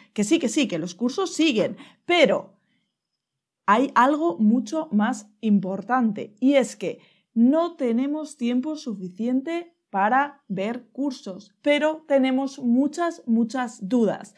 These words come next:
Así que lo que te ofrezco si entras en la escuela es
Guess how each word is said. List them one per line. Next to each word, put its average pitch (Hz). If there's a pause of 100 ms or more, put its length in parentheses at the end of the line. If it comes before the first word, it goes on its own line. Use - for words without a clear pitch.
(180)
Así 254
que 175
lo 262
que 302
te 294
ofrezco 302
si 240
entras 196
en 269
la 330
escuela 254 (320)
es -